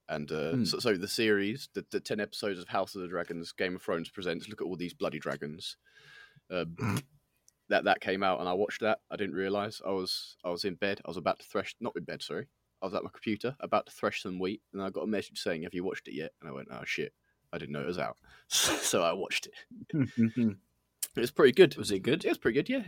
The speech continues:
Speaker 1: I, I feel like there was gonna be more action, but there was a, there was a moment in it
Speaker 2: Hmm.
Speaker 1: where I was like, "Oh no, <laughs> oh no, this has happened." Anyway, this is gonna have
Speaker 2: Yeah.
Speaker 1: ramifications in two years when season two comes out.
Speaker 2: <laughs>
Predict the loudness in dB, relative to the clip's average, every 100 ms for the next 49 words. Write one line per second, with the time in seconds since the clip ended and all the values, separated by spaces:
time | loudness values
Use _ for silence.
0 | 2 2 6 6 6 6 4 2 2 2
1 | 2 2 2 -2 -8 -6 -6 -2 -2 -2
2 | -2 -2 -2 -4 -2 0 0 -2 -4 -2
3 | 0 0 -2 -2 -2 -4 -18 -20 _ _
4 | -8 -6 -4 -6 -8 -8 -4 -4 -6 -18
5 | -20 -20 _ -8 -6 -6 -8 -8 -10 -14
6 | -16 -16 -18 -20 -10 -6 -4 0 0 0
7 | 0 2 2 0 -4 -6 -6 -6 -8 -12
8 | -12 -10 -6 -6 -6 -8 -10 -10 -8 -8
9 | -8 -10 -10 -10 -8 -10 -10 _ _ _
10 | _ _ -14 -6 -2 0 -2